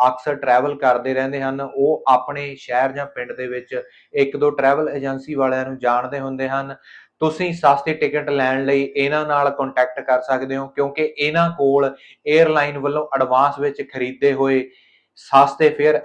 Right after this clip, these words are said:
ਅਵੇਲੇਬਲ ਹੁੰਦੇ ਹਨ। ਬਸ ਸ਼ਰਤ ਇਹ ਹੈ ਕਿ ਉਹ ਤੁਹਾਨੂੰ ਚੌਵੀ ਘੰਟੇ ਸਪੋਰਟ ਕਰਨ ਵਾਲਾ ਹੋਵੇ। ਜੇ ਕਿਤੇ ਤੁਹਾਡੀ ਫਲਾਈਟ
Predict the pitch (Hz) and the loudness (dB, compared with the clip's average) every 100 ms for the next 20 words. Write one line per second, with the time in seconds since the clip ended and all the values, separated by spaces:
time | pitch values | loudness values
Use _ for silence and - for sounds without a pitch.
0 | 131 131 139 143 143 135 139 139 139 139 | 2 4 2 2 0 -2 -4 -2 0 -2
1 | 139 131 139 - - - 139 139 - 147 | -4 2 2 2 -6 2 4 4 0 -2
2 | 139 151 156 147 143 _ _ _ _ 160 | 0 2 2 0 -2 _ _ _ _ 2
3 | 165 160 156 - 160 165 156 135 135 139 | 4 2 -2 0 2 4 4 4 2 2
4 | 135 139 147 147 131 135 131 - 123 131 | 4 2 -2 -4 -4 -4 -6 -6 -6 -4
5 | - 135 139 135 135 135 131 135 135 - | 0 0 0 2 4 4 2 0 0 -2
6 | 120 139 147 143 139 139 127 117 127 - | 2 2 2 -2 -4 0 0 -2 -8 0
7 | 117 123 123 | 2 2 -2